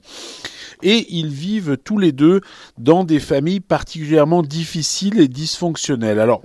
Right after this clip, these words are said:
bon, d'abord, il y a une dimension sociale. C'est vrai que c'est des familles où on roule pas sur l'or, mais c'est pas vraiment le problème principal. C'est vraiment des familles où ils vont connaître, euh,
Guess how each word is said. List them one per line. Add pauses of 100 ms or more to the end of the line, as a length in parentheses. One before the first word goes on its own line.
bon, (140)
d'abord,
il
y
a
une
dimension
sociale.
C'est
vrai
que
c'est
des
familles
où
on
roule
pas
sur
l'or,
mais (400)
c'est
pas
vraiment
le
problème
principal.
C'est
vraiment (480)
des
familles
où
ils
vont
connaître,
euh,